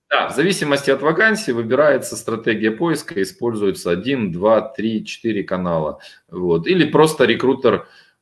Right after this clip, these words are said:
э, опытный рекрутер, у него есть, опять же, бренд-менеджер, да, если он закрывал эти вакансии, м, это может происходить, э,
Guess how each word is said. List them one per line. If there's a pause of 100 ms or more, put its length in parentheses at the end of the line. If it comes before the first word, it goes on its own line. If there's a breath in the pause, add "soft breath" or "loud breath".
э,
опытный
рекрутер,
у
него
есть,
опять
же,
бренд-менеджер,
да,
если
он
закрывал
эти
вакансии, (500 loud breath)
м,
это
может
происходить,
э,